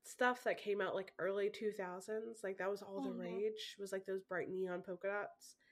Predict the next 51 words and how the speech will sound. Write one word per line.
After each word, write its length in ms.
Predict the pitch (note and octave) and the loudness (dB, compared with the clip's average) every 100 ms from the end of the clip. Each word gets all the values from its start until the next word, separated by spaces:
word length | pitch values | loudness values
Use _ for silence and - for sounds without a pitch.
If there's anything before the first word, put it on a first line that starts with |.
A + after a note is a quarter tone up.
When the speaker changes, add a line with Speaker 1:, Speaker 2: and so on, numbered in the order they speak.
| - _ - - - | -20 _ -20 -20 -6
Speaker 1:
And 100 | G#3+ | -2
I 60 | |
Speaker 2:
Yeah. 60 | G#3 | 2
Speaker 1:
just 180 | A3 G#3+ | 0 0
hated 640 | E3+ D#3+ F3+ F#3 F#3+ F#3+ | -6 -6 -4 0 2 2
it 260 | F#3 D3+ - | 2 0 -6
with 140 | G3 G3 | -16 -18
a 40 | |
passion. 680 | - - F#3 F3+ - - A3 A3 _ _ _ - | -12 -10 -8 -10 -10 -10 -12 -14 _ _ _ 6
'Cause 220 | B3 A#3+ | 8 10
I 120 | A3+ | 8
also 200 | A3 A#3 | 8 2
had 100 | A3 | 0
to 40 | F#3+ | -2
paint 360 | - G#3+ G3+ | 0 0 0
her 160 | - G3 | 2 -2
room 360 | F#3+ F#3 F#3+ F#3 | 0 -2 -2 -2
that. 300 | D3 D3 - _ | -6 -8 -10 _
Speaker 2:
Oh. 520 | B3+ C4 D#4 B3 - - _ _ _ - | 0 4 4 2 -2 -6 _ _ _ -4
Speaker 1:
Oh, 120 | G3+ | 4
yeah. 320 | G#3 G3 F3+ F3 - - | 6 6 4 -2 -10 -6
I 60 | G3+ | 4
hated 600 | G3 G3+ G3 F#3 F#3 F3+ | 6 6 4 2 0 0
that 180 | E3+ - | -2 -4
with 120 | F3+ | -8
a 40 | |
passion. 560 | E3+ F#3 E3 - F3 G3+ _ - _ - - | -12 -10 -12 -12 -14 -16 _ -20 _ -20 -20
So 120 | - A3 | -4 0
I 40 | |
think 180 | A#3 A#3 | 2 0
that's 140 | A3 | 0
Speaker 2:
Mm. 40 | G#3 | 2
Speaker 1:
why 100 | G3 | 2
I 40 | |
don't 260 | F#3+ F#3+ F3+ | 2 0 0
like 160 | F3 F3 | -4 -6
polka 220 | F3 F3 | -8 -6
dots. 420 | E3+ - - - - | -8 -8 -12 -10 4
I 40 | |
mean, 120 | D4+ E4+ | 6 6
I'm 100 | D4 | 4
not 140 | C4+ | 0
the 60 | A#3+ | 0
biggest 320 | G3+ G3 G#3+ | 2 2 2
fan 140 | G#3+ G3+ | -2 -4
of 60 | |
stripes 400 | G3 - F3+ - - | -4 -2 -2 -4 -8
either. 320 | F#3 G3+ A3 | -2 0 2
I 120 | F3+ | 2
prefer, 460 | F#3 F#3+ - G3 F#3+ | 0 -4 -2 0 2
like, 260 | F3 - | 0 -4